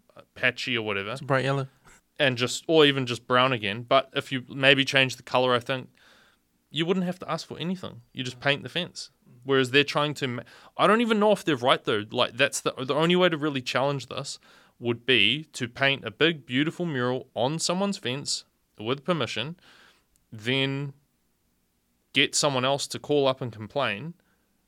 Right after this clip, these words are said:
Speaker 1: and see what happens. Like, get it removed and then take them to, like, civil court as a, so it's just, it's a mess that that's the way that you'd have to find out 'cause you, you can't get a real solid answer out of them.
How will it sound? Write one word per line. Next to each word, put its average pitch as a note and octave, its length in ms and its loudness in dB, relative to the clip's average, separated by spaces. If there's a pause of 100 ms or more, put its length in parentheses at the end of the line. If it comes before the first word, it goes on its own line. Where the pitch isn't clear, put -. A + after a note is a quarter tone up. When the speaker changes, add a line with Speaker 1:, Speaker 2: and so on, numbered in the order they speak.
(320)
Speaker 1:
and A2+ 180 -6
see - 140 -2
what A#2+ 160 -2
happens. A#2+ 520 -10
Like, G#2+ 220 -10
get B2+ 160 0
it B2+ 80 -4
removed A#2 600 -6 (580)
and A#2+ 180 -2
then B2 160 -2
take C#3 300 0
them B2 440 -6
to, A2+ 440 -4 (120)
like, A2+ 260 -4
civil A#2+ 560 -4
court - 280 -8 (260)
as G#2 140 -10
a, G2+ 180 -8 (1400)
so C#3 260 0
it's C3 260 -6
just, - 440 -6
it's B2 240 -6
a C#3 40 0
mess C#3 320 2
that B2+ 160 -6
that's B2 260 -2
the B2 100 -4
way A#2 200 2
that A2+ 100 -4
you'd A2 140 -6
have A2+ 140 -12
to A2+ 60 -16
find G#2+ 240 -6
out A2 160 -2
'cause G#2+ 220 -6
you, G#2+ 200 -10
you D3+ 120 -18
can't B2 320 -6
get A#2+ 200 -2
a A2 80 -4
real A2 280 -4
solid G#2 380 -4
answer G#2+ 280 -10
out G#2+ 120 -10
of A2 60 -14
them. A#2+ 100 -18